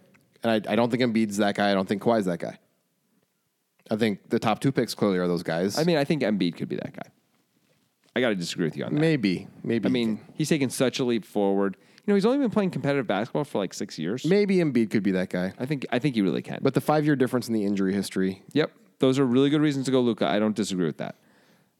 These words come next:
Speaker 2: But Embiid is playing at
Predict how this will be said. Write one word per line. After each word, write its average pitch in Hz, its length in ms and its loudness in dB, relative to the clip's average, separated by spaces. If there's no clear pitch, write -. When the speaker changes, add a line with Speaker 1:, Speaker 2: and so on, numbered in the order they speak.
Speaker 2:
But 131 280 0
Embiid 147 340 2
is 190 120 0
playing 156 400 0
at 110 320 -4